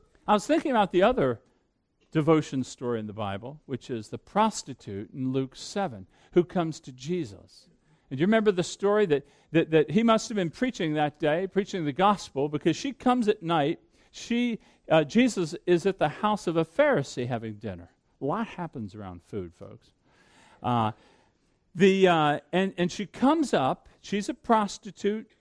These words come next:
comes up to Jesus. And, of course, they didn't sit in chairs. They reclined against the table. Their feet were stretched out behind them. And she wets his feet with her tears, weeping, s-, just joyful gratitude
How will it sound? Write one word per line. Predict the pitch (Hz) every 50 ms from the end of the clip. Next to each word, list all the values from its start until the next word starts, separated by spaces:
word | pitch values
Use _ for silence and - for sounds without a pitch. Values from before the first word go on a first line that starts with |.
| _ _
comes | - - 190 214 226 208
up | 226 226 220 -
to | 240 202
Jesus. | 160 - 156 147 135 127 - 180 196 - -
And, | 131
of | 131 -
course, | - - 147 151 147 -
they | 147 131
didn't | 135 165 180 156
sit | - - - - 180 - -
in | 131 113
chairs. | - - - - - 143 123 123 131 143 -
They | - 117
reclined | 104 107 104 - - - - - 147 143 143 147 151 160 170 170 143
against | 120 107 135 123 113 113 - -
the | 117
table. | - - 147 139 143 143 147 139
Their | 120 104 95 - _ _ _ _ _ _
feet | _ - - - - 214 208 - -
were | 139 143
stretched | 131 - - - - 175 170 - - - 165
out | 147 147 143 -
behind | 135 123 143 170 180 175
them. | 143 113
And | 110 113
she | - - - 110 - _ _ _ - - -
wets | 127 120 127 175 233 277 - - - - - - _ _ _ _ _ _ _
his | - 151 143 -
feet | - - _ - 262 262 226 -
with | - 147 - -
her | 123 - _
tears, | - - - 214 185 143 110 101 95 95 101 - - _ _ _
weeping, | 156 151 170 208 262 247 302 330 285 175 - 170 143 123 117
s-, | 120 - - - - - - - _ _ _ _ _ _
just | - 208 185 - - _ - 160
joyful | 147 - - - 214 208 214 233 226 - - - - 127 120 107 - _ _ _ _ _ _ _ 160 135
gratitude | - - - 156 175 208 220 226 220 196 185 160 - - - 131 123 120 113